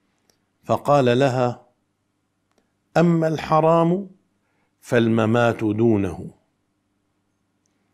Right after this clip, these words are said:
ومضى مع أبيه. ثم تقدم والده من والدها، من والد السيدة آمنة، وطلبها له،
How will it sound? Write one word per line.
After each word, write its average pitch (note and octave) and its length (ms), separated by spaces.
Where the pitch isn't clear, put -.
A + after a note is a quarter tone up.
ومضى E3+ 520
مع B2+ 380
أبيه. G2 400
ثم G#3 300
تقدم C3 760
والده A#2+ 720
من G#2+ 240
والدها، G#2 880
من G2 160
والد F#2+ 380
السيدة A#2 920
آمنة، A#2+ 420
وطلبها B2+ 840
له، B2 380